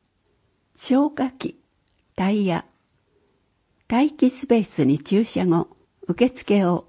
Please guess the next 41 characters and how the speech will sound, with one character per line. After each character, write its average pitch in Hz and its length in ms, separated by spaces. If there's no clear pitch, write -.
行 165 240
い 151 260
ま 143 180
す。 - 320
受 185 240
付 - 340
後、 175 300
荷 202 180
下 262 100
ろ 277 120
し 226 220
ス - 180
ペ 233 240
ー - 20
ス - 220
ま 143 140
で - 260
車 220 440
を 196 140
移 170 140
動 196 240
し - 160
て - 120
い 170 100
た 156 140
だ 170 140
き、 - 360
料 262 240
金 160 360
の 127 200
お - 100
支 226 180
払 240 320
い 208 100
を 185 120
お 165 100
願 165 320
い 156 60
し - 260
ま - 140
す。 - 340